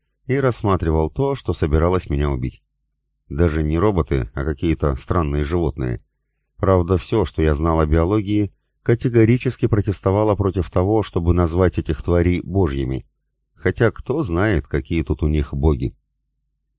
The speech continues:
Потом, не мудрствуя лукаво, я вытащил из кармана штанов излучатель и вырезал замок вместе с дверью и куском стены. Видимо, заблокированные каким-то образом петли или какой-то засов еще немного посопротивлялись,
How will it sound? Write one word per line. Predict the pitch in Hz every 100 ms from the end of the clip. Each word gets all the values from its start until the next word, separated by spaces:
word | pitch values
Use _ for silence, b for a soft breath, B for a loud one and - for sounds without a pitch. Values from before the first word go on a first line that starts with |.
| -
Потом, | 73 - 131 117 73
не | 80
мудрствуя | 87 76 73 - 73
лукаво, | 71 71 113 113 113 - _ _ _ _
я | 85 107 143
вытащил | 135 - 117 113 101
из | -
кармана | 98 95 101 95
штанов | - 92 98 92
излучатель | 82 90 - 123 107 69 - _ _ _
и | 107
вырезал | 107 131 123 107 104
замок | 92 107 120 -
вместе | 87 98 - 92
с | 80
дверью | 90 107 95 87
и | - 87
куском | - - - 76
стены. | - 78 64 - _ _ _ _ _ _ _
Видимо, | 82 87 85 80
заблокированные | 78 78 87 - 87 80 80 80 78
каким-то | 85 - 85 73
образом | 85 80 78 76 78
петли | 73 104 - 78
или | 67 69 73 67
какой-то | - 78 87 80 80
засов | 73 80 117 113 -
еще | 78 - 82
немного | 85 90 78 82
посопротивлялись, | 85 78 80 85 85 101 107 107